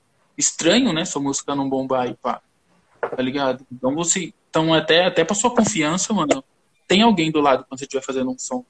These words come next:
ligado? Tem amigos por perto quando você estiver fazendo um som. Faça sessões de estu-, de estúdio, faça sessões de estudo, tá ligado? Pra você entender mais do que você tá fazendo.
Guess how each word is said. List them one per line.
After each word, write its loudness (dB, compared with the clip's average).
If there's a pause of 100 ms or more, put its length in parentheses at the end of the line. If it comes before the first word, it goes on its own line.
ligado? -4
Tem -10
amigos -10
por -10
perto -4
quando -12
você -20
estiver -4
fazendo -6
um -8
som. -8 (360)
Faça 0
sessões -2
de -6
estu-, -4 (180)
de -6
estúdio, 0 (340)
faça 2
sessões -2
de -6
estudo, -4 (120)
tá -8
ligado? -2
Pra -8
você -6 (220)
entender -4
mais -2
do -8
que -14
você -10
tá -12
fazendo. -6